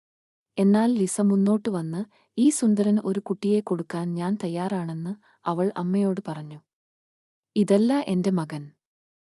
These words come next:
ഇത് എന്റെ ബോഡിഗാർഡ് ആണെന്ന്," അപ്പോൾ അമ്മ ലിസയോട് പറഞ്ഞു. അമ്മ തന്റെ മകനായ ഓസ്റ്റിനെ അവിടേക്ക് ക്ഷണിച്ചു. ഓസ്റ്റിൻ കാലുകൾ തളർന്ന് വീൽചെയറിൽ ഇരിക്കുന്ന ഒരു യുവാവാണെന്ന്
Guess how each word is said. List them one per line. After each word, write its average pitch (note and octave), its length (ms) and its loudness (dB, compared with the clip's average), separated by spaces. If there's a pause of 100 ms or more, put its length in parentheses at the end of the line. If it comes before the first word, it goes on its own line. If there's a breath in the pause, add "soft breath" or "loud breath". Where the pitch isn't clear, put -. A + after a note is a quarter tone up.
(300)
ഇത് G#3+ 360 4
എന്റെ F#3+ 260 4
ബോഡിഗാർഡ് G3+ 680 0
ആണെന്ന്," F3 420 -4
അപ്പോൾ F3+ 480 -4
അമ്മ F#3 240 0
ലിസയോട് F#3 520 -2
പറഞ്ഞു. D3+ 340 -10 (1040)
അമ്മ G3+ 260 6
തന്റെ A3 280 2
മകനായ G3 560 0 (100)
ഓസ്റ്റിനെ F3+ 580 -4
അവിടേക്ക് E3+ 460 -4
ക്ഷണിച്ചു. D#3+ 560 -8 (920)
ഓസ്റ്റിൻ C#4 520 2
കാലുകൾ F#3+ 400 0 (100)
തളർന്ന് F3+ 320 0
വീൽചെയറിൽ F#3+ 720 -2
ഇരിക്കുന്ന F#3+ 480 -2
ഒരു F#3+ 160 -2
യുവാവാണെന്ന് F#3 800 -2